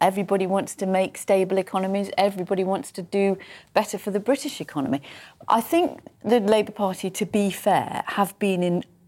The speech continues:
a slightly difficult position as, for the reasons that, um, uh, Daniel mentioned earlier. You know, the covid pandemic basically knocked out every conversation for two years. Um, and, you know, other things have taken them.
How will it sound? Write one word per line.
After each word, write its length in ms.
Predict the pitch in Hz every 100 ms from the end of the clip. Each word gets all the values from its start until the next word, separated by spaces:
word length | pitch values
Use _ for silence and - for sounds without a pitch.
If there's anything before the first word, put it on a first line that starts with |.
| -
a 60 |
slightly 380 | 202 214 190 175
difficult 400 | 160 175 - 165
position 360 | 165 160 156 151 - - - - -
as, 200 | 196 - -
for 160 | -
the 100 | 180
reasons 440 | 175 208 180 160 -
that, 200 | 151 -
um, 320 | 170 156 151 - -
uh, 160 | 156 151
Daniel 380 | 147 175 156 147
mentioned 420 | 151 - 151 -
earlier. 260 | 214 170 127
You 100 | 185
know, 200 | - - _ _ -
the 140 | 180 - - -
covid 400 | 233 240 190 -
pandemic 520 | - 156 156 156 -
basically 380 | 202 185 - 160
knocked 280 | 170 165 -
out 180 | 160 -
every 380 | - 147 147 139 _ -
conversation 680 | 170 143 - 151 143 -
for 120 | -
two 260 | - - 151
years. 520 | 143 147 - 120 - - - - - - -
Um, 420 | 170 160 160 - -
and, 260 | 170 165 -
you 100 | 160
know, 120 | -
other 220 | 170 165
things 300 | - 160 151
have 140 | 151
taken 320 | - 160 160
them. 80 | 156